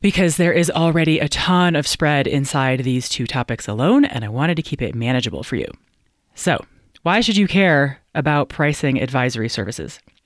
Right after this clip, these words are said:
Knowing how to price advisory services and knowing how to think about how to price advisory services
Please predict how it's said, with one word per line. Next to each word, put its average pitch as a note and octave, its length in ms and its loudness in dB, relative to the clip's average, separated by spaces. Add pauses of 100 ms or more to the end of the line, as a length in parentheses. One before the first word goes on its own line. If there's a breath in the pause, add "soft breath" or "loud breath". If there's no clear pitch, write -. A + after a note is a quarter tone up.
(500 soft breath)
Knowing G#3 320 4
how G3+ 200 4
to F3 100 2
price D#3 260 0
advisory C#3 460 -2
services D3 720 -2
and C3+ 120 -2
knowing D3 260 0
how C#3 180 -4
to C3+ 60 -4
think - 380 -2
about A#2+ 460 -2 (300)
how - 220 -2
to C#3 80 0
price B2+ 320 -2
advisory A#2+ 540 -4
services A#2 640 -8